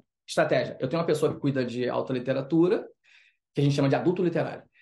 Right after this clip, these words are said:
Eu tenho uma pessoa que chama de, que cuida da parte mais comercial e da parte infanto-juvenil, né, jovem. É, então, essas três áreas, é, eu tenho o jovem, que é, tipo, tudo da galera, alguma coisa da Verus e tal,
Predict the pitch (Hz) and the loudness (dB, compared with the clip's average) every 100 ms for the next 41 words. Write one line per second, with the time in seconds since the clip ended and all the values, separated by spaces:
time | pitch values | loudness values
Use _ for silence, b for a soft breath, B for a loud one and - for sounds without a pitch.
0 | b 147 160 156 147 139 147 143 - 143 | b -2 0 0 0 0 0 -2 0 2
1 | 135 113 127 - 135 135 127 135 135 139 | 2 0 -6 -6 -2 -2 -2 -4 -6 -6
2 | 139 - 139 143 160 143 - - _ _ | -6 -2 -2 0 -2 -2 -4 -8 _ _
3 | - 165 180 202 202 - - 175 - 208 | 0 4 4 2 -2 -6 -2 -2 -2 -4
4 | 196 - 147 170 165 160 160 175 175 160 | -4 -4 -2 -2 0 -2 0 2 2 0
5 | - _ 147 160 - 135 117 113 B B | -2 _ -4 -4 0 0 0 -2 B B
6 | B B 135 135 135 131 127 131 135 127 | B B 2 4 6 4 2 0 -2 0
7 | 139 151 143 139 143 139 - - _ - | 2 2 0 -2 0 -2 -6 -14 _ 0
8 | 160 196 - - - - - 139 175 170 | 2 2 0 -6 -8 -12 -4 0 2 2
9 | 131 - - - _ b b - - 170 | 0 -2 -6 -8 _ b b -10 -2 2
10 | 175 156 180 247 220 180 143 185 175 123 | 4 4 4 4 2 0 0 0 -4 -6
11 | 165 147 139 127 120 139 147 135 131 123 | -4 -2 -2 -2 -2 0 2 2 0 -2
12 | 135 135 120 113 143 147 120 113 139 151 | -2 -2 -2 -2 0 2 0 -2 -2 -2